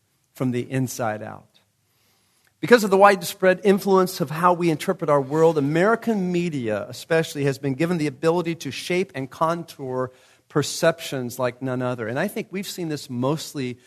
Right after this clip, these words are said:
really to come to fruition during the political, uh, election of last year. Uh, all of the things and the influences of media upon the minds of people as they've been, uh, listening and learning and finding out more and more information. The allurement of all of this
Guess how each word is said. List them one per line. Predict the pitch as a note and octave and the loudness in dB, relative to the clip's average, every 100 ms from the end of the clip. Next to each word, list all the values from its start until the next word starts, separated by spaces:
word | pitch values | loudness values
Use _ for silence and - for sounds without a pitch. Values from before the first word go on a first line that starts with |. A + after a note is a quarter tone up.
| _ _ | _ _
really | E3+ E3+ | 0 0
to | - F3 | -2 -10
come | - E3 D3+ | -2 0 0
to | C3 | -6
fruition | C3 C3+ E3 D3+ B2+ | -6 -4 -4 -4 -6
during | A#2+ C#3 C3 B2+ | -2 -2 -2 -4
the | A#2+ A#2 G#2+ | -4 -6 -8
political, | _ C3 D#3 E3 D3 A#2 G#2+ _ _ _ | _ -4 -2 -2 -4 -4 -4 _ _ _
uh, | A#2 A#2 | -12 -4
election | C3 C3+ C#3+ - A#2+ A2 | 2 2 2 -4 -8 -8
of | A2 | -4
last | B2 A#2+ A#2+ - C#3+ | 0 0 -4 -8 -4
year. | D3+ C3+ G2 G2 _ _ | -2 -2 -6 -10 _ _
Uh, | - A2 G#2+ - | -4 -4 -4 0
all | D#3+ F3 E3+ | 4 6 4
of | C3+ | 2
the | B2 | -4
things | - D3+ C3 A#2+ | -4 -4 -4 -6
and | |
the | A#2+ C3 | -8 -4
influences | D#3+ F#3 D#3+ B2+ A#2+ A2 | -2 0 -2 -6 -8 -10
of | |
media | A#2 D3 E3 | -4 -2 -2
upon | - C3 B2+ | -4 -8 -8
the | |
minds | A#2+ A#2+ C3+ D3 C3 | -6 -2 0 0 -4
of | - | -12
people | - E3 C#3+ A#2+ | -6 -6 -2 -4
as | A2 | -4
they've | A#2 | -6
been, | G#2+ A#2 A2 - _ _ _ | -6 -6 -8 -14 _ _ _
uh, | A2 A2 | -14 -8
listening | C3 D3+ F3+ - G3+ E3+ C#3+ B2+ | 2 4 4 4 2 2 0 -2
and | A#2 A#2+ B2+ C#3+ | -2 -2 0 4
learning | E3+ F#3+ F#3 D#3+ C#3 C3 | 6 6 6 2 0 -2
and | A#2 A2 | -4 -4
finding | D#3 D3+ D3+ D3 | -2 0 0 2
out | C3+ | 2
more | C#3+ D#3 | 2 2
and | D3 | 2
more | D3 C#3 | 2 0
information. | C3 - B2 B2 D3 E3+ - A2+ G#2 | 0 -4 -4 0 0 -2 -4 -10 -2
The | D#3 C#3+ | 0 0
allurement | B2 C3 C#3+ G3 A3+ F3+ C#3+ | -2 -2 6 6 6 4 2
of | A#2+ | 2
all | C3+ E3+ G#3 | 4 6 6
of | F3+ A2+ | 2 -2
this | G2+ G2 - | -6 -6 -12